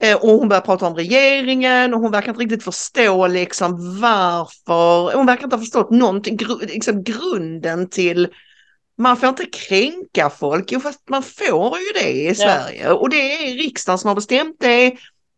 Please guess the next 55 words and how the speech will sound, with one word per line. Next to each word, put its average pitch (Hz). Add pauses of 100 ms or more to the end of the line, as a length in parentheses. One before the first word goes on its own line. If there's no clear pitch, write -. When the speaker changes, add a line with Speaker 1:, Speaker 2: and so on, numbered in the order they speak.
(120)
Speaker 1:
Och 247
det 254
har 247
ingenting 247
med 220
polisen 214
att 190
göra. 180
Och 185
hon 233
ty-, - (200)
men 269
hon 269
tycker, 160 (920)
eh, 202 (260)
i 185
ett 175
nötskal 185
kan 147
man 147
säga 156
att 143
det, 165
det, 151
vi, 175 (560)
eftersom, 196
eh, 190
muslimer 233
kände 233
sig 185
kränkta 208
så -
var 165
det 208
helt 202
rätt -
att 160
kasta 151
sten 143
på 151
polisen. 165
Speaker 2:
Ja, 196
det 196
är 226
mycket 370
värre 302
att -
bränna 240
Koranen 160
än 190
att 143
kasta 147
sten 127
på 127
polisen. 170